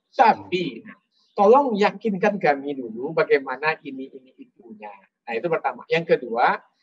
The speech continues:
Speaker 1: ah, tentu kami diberikan ruang juga lah sedikit banyaknya untuk berkomunikasikan dengan, ya, daerah kami.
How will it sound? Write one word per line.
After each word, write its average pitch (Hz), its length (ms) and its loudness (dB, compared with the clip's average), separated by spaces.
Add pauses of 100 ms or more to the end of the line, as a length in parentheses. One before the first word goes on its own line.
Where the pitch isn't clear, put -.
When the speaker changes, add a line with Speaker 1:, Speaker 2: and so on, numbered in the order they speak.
(320)
Speaker 1:
ah, 131 220 -2 (100)
tentu 196 240 0
kami 147 720 0 (160)
diberikan 170 580 0
ruang 165 380 0
juga 156 320 2
lah 110 180 -4
sedikit 139 400 -10
banyaknya 127 760 -2
untuk 170 320 -6
berkomunikasikan 160 1200 -6
dengan, 131 500 -2 (140)
ya, 175 240 2 (320)
daerah 180 320 2
kami. 170 580 0